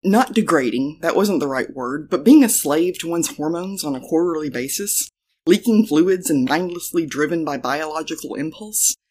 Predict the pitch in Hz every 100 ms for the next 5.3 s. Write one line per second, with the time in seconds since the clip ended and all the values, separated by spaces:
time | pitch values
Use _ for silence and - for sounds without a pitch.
0 | _ - 156 185 180 190 156 147 170 -
1 | 180 170 - - 220 233 - 160 175 165
2 | 151 175 170 - 160 208 190 - - 180
3 | 180 190 165 160 143 175 190 185 160 143
4 | 135 151 175 180 170 135 - - 160 175
5 | 139 160 175